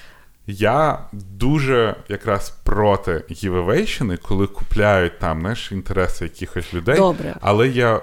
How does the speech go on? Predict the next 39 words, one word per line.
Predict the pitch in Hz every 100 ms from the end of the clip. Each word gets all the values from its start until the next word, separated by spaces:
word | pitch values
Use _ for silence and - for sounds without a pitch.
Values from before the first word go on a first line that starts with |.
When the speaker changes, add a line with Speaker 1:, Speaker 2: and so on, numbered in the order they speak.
| 104
Speaker 1:
люблю | 107 123 107 104 -
народну | 101 98 113 101 95
Speaker 2:
Мгм. | 87
Speaker 1:
любов | 90 82 135 - - -
Speaker 2:
Так. | 185 165 - - - -
Speaker 1:
саме | - 120 117 101
за | 95
те, | 92 143
що | - - 101
от | - 101
людина | 92 101 92
існує, | 92 - 90 71
от | 71 -
та | 80
ж | 78 76
Белла | 92 80
Порч | - 120 160 156 -
і |
так | -
Speaker 2:
Мгм. | 220
Speaker 1:
дальше. | 214 185 180 76
Мені | 87 104 139 143 139 -
це | -
подобається | 117 117 117 113 98 - 92
як | -
феномен. | - 92 90 76 64 - _ - - - -
Speaker 2:
Ну | 240
добре, | 208 170 156
Speaker 1:
Бо, | 107
Speaker 2:
твоя | 139 247
любима | 247 240
Speaker 1:
типа | 254 254
Speaker 2:
Стужук, | - 247 185 165
вона | 170 180 262
народила | 262 185 185 240 214 196 185 175 170 165 160 156 151
в | 147 156 165 160
прямому | 151 180 170 196 208
ефірі. | 190 175 - 143 -
Speaker 1:
Окей. | - 117 - 80 101